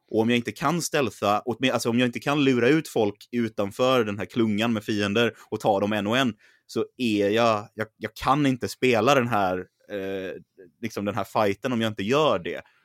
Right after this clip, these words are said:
Och det kändes som att jag gång på gång så var det liksom, ja, nu, jag hade en, en, eh, en nittio-procentare där till att klara den här grejen. Ja, det sket sig. Ja, ja, men då, då får jag väl, eh, strunta i det då.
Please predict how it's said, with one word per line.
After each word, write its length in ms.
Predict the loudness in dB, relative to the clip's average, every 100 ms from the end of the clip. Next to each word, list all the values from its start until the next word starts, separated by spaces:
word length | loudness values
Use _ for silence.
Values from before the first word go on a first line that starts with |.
| _ -4
Och 120 | -2
det 100 | 0
kändes 260 | 0 -2
som 100 | 0
att 200 | -2 -2 -10 -18 _ _ _
jag 200 | -4 0
gång 240 | 2 2
på 100 | -2
gång 380 | 0 2 2 -2 -4
så 200 | -2 0
var 200 | 2 2
det 80 |
liksom, 420 | 0 -2 -6 -6 -8
ja, 280 | -2 0 0
nu, 280 | -2 -4 -6 -12 _ _ _
jag 100 | -4
hade 200 | -2 0
en, 140 | -2
en, 260 | -4 -6 -4
eh, 200 | -2 -4
en 100 | -4
nittio-procentare 760 | -6 -8 -10 -4 -4 -2 0 0
där 180 | 0 -2
till 160 | -4
att 100 | -4
klara 260 | 0 0 0
den 80 | -4
här 60 |
grejen. 380 | -4 -4 -4 -6
Ja, 160 | -6 -6
det 80 | -6
sket 240 | -8 -10
sig. 240 | -10 -12 -8
Ja, 120 | -6
ja, 220 | -6 -10 -12
men 120 | -6
då, 260 | -6 -6 -10 _ _ _ _ _ _ -16
då 60 |
får 140 | -8 -4
jag 80 | -2
väl, 260 | -4 -4
eh, 120 | -4
strunta 680 | -6 -10 -16 -8 -6 -4 -4
i 40 | -4
det 120 |
då. 100 | -6